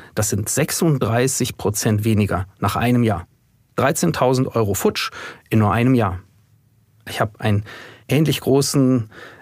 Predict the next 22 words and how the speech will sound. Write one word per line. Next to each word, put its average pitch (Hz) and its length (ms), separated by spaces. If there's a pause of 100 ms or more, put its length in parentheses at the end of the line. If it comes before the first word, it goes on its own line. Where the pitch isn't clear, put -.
(160)
äh, 110 480
Tesla 135 320
Model 104 340
drei 120 460
auf - 140
der 151 120
Seite 143 440
mal 135 460 (300)
eingegeben 143 920 (280)
und, 120 600
äh, 113 320 (580)
da 113 180
muss 131 180
man 120 80
von 110 160
einem 110 160
Neupreis 110 960
von 104 580 (300)
zehntausend 110 440
Euro 101 180
mehr 160 300
ausgehen. 151 640